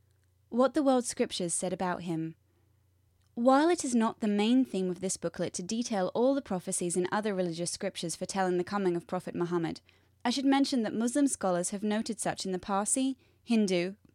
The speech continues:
Buddhist, Jewish, and Christian scriptures. Indeed, Muhammad in other scriptures is a very interesting topic, which has been thoroughly discussed in many books and articles, as well as on the internet.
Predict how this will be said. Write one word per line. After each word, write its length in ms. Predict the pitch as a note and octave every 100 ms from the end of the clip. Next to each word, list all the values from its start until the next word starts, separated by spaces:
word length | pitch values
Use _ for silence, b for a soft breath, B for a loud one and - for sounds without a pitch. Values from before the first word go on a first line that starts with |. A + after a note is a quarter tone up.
| -
Buddhist, 520 | A#3 F#3+ F3+ - - _ D#4+
Jewish, 420 | G3+ A#3+ G3 F#3 -
and 260 | A3+ A#3+ A3
Christian 400 | - G#3+ - F3
scriptures. 600 | - - - D#3+ D#3 - _ _ _ _ _ _
Indeed, 480 | A#3+ B3 A#3 A#3 A3 b b b
Muhammad 440 | B3 A#3+ D4+ F4
in 120 | D#4 B3
other 240 | B3 C4+
scriptures 520 | B3+ - A#3+ G#3+ G3+
is 120 | G3+
a 60 | A3+
very 380 | G#3 C4+ D4 A3
interesting 560 | G3+ A3+ G3 - E3+
topic, 440 | E3+ G#3+ D#3+ - - b b b
which 160 | A3+ A#3
has 120 | A3+
been 160 | B3 A#3+
thoroughly 420 | C4+ D4 B3 G3
discussed 440 | F#3+ - F#3 -
in 160 | F#3+ G3
many 240 | G3+ F3+
books 240 | E3 - -
and 80 |
articles, 520 | D#3+ E3 E3+ D#3+ D3+ -
as 160 | G3
well 200 | G#3 G#3+
as 100 | F3
on 120 | E3+
the 120 | E3 E3+
internet. 480 | F3+ D#3+ D3+ -